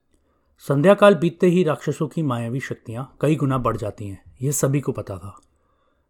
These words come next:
घटोत्कच ने झटपट अपने आकार को दुगुना तिगुना कर लिया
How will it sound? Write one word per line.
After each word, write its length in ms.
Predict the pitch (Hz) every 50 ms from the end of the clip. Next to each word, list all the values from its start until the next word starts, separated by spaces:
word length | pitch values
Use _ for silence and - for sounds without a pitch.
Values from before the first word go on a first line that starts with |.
| _ _ -
घटोत्कच 540 | 135 131 139 165 165 - - 208 185 - -
ने 260 | 214 214 220 208 214 - -
झटपट 420 | - 160 135 - - 143 - 175
अपने 200 | 170 - 170 156
आकार 340 | 139 123 - - 135 139 139
को 180 | - - 151
दुगुना 360 | 135 123 123 120 127 139 147 147
तिगुना 320 | 143 120 113 120 120 123
कर 160 | 123 - 113
लिया 280 | 104 107 98 107 123